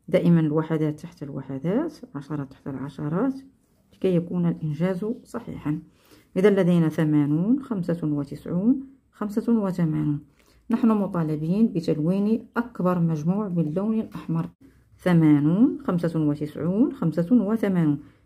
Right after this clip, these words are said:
هذه الأعداد تتكون من رقمين، سوف نقارن رقم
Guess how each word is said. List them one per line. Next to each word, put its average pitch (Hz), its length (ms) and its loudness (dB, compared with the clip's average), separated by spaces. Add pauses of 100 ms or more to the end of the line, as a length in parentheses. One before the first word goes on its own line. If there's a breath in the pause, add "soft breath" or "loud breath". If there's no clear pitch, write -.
(100)
هذه 196 280 4
الأعداد 170 400 2
تتكون 165 580 0
من 147 140 2
رقمين، 190 520 2 (240 loud breath)
سوف 233 360 2
نقارن 190 680 0
رقم 233 400 6